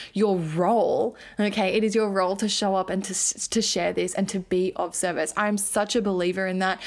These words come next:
I fully feel that, you know, we are all here with a divine purpose, with a divine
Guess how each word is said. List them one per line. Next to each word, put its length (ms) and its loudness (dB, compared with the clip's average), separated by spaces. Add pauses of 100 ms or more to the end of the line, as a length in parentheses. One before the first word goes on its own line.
(140)
I 100 -2
fully 400 0
feel 540 0
that, 320 -2 (200)
you 80 0
know, 80 2
we 180 2
are 100 0
all 240 0
here 240 0
with 120 -2
a 60 -2
divine 440 0
purpose, 480 -2
with 160 -2
a 60 -2
divine 540 -2